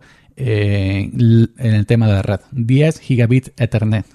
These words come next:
Es decir, en vez de tener la, la, la, la tarjeta de red, el puerto de red, eh, gigabit Ethernet normal, que es hasta un giga, este trae diez, que sería ya, pues, para servidores, eh, un ancho de banda,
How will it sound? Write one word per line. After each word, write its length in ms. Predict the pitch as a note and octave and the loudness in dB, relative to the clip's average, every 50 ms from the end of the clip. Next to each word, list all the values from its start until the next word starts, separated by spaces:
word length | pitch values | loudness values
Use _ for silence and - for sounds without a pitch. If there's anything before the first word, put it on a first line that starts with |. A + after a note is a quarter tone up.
| _ - - | _ -16 -12
Es 60 | F#2+ | -12
decir, 240 | F#2+ - A2 G#2 - | -10 -10 -10 -10 -8
en 320 | - G2+ F#2+ F#2 F#2+ F2 | -8 -6 -6 -6 -6 -4
vez 100 | F2 G#2 | -4 -2
de 140 | G#2+ G#2+ G2+ | -2 -2 -2
tener 260 | - A#2+ A2+ A#2 A2+ | 0 0 2 2 2
la, 340 | A#2 G#2 F#2 G#2 G2 F#2+ - - | 0 0 -2 -4 -6 -8 -8 -6
la, 360 | G2 F#2+ G2 G2+ G2 F#2+ G2 - | -6 -6 -4 -4 -4 -6 -6 -6
la, 560 | G#2 G2+ G2 F#2 F#2 F2 F2 E2+ E2+ F2+ - - | -6 -6 -4 -4 -6 -6 -6 -6 -6 -6 -8 -6
la 160 | G#2+ G2+ F#2 | -6 -8 -6
tarjeta 340 | - - - - A2+ - A2 | -6 -8 -8 -8 -6 -4 -4
de 60 | G#2+ | -4
red, 120 | A2 B2 A#2 | -2 -2 -2
el 140 | G#2+ F#2+ | -2 -2
puerto 260 | - G#2+ G#2+ - - A2 | -4 -6 -6 -4 -4 -2
de 20 | |
red, 180 | G#2+ A2 G#2 - - - | -2 -2 -4 -4 -8 -20
eh, 260 | - - - F#2 F2+ | -18 -14 -12 -12 -12
gigabit 720 | - - - - - - - A#2 G#2+ G2+ G2 G2+ A#2 A#2 - | -12 -16 -20 -20 -20 -6 -4 -4 -2 -2 -2 -2 -2 -2 -2
Ethernet 340 | G#2+ - A#2+ A2+ A2+ A#2 | -2 0 0 2 2 2
normal, 720 | A#2 A#2 A#2+ B2 B2 B2 A#2+ B2 B2 B2 B2+ C3+ C3 A#2 - | 2 2 2 2 2 2 2 4 4 4 4 2 2 0 -2
que 100 | - A2+ | -4 -6
es 140 | - - - | -6 -6 -8
hasta 240 | - G#2+ - - A2 | -12 -12 -8 -6 -6
un 80 | A2+ G#2+ | -6 -6
giga, 400 | - - C3 B2 A#2+ B2+ B2+ - _ _ _ _ _ _ _ _ _ _ _ | -6 -6 -4 -2 -2 -4 -4 -8 _ _ _ _ _ _ _ _ _ _ _
este 340 | - C3 A#2 - - A#2+ A2+ | -6 -6 -6 -4 -6 -6 -4
trae 260 | - A#2+ A#2+ B2 A#2+ | -2 -2 -2 -2 -2
diez, 340 | G#2 G2 G#2+ G#2+ G2 E2 - | -2 -2 0 0 0 -2 -4
que 100 | - G2+ | -6 -8
sería 380 | F2+ - - G2+ G2+ G#2 G#2 G2+ | -8 -6 -6 -6 -4 -2 -2 -2
ya, 160 | F#2 F#2+ F#2+ | -2 -2 -4
pues, 160 | - A#2+ A2 | -4 -6 -8
para 280 | - - G2+ F#2+ F#2 F2+ | -6 -8 -8 -8 -8 -10
servidores, 640 | - G2+ G2 F#2 F#2 F2+ F2+ F#2 F#2+ G2+ F#2 - - | -8 -8 -8 -6 -6 -4 -4 -4 -4 -6 -6 -8 -8
eh, 120 | F#2+ F2 | -8 -8
un 140 | F2 F2+ F#2 | -6 -6 -6
ancho 260 | F2+ F2+ - - A2 | -6 -8 -8 -6 -6
de 60 | F#2+ F2+ | -4 -4
banda, 380 | F#2 F#2+ G2 G2 G2 G2 - | -4 -4 -4 -4 -6 -6 -8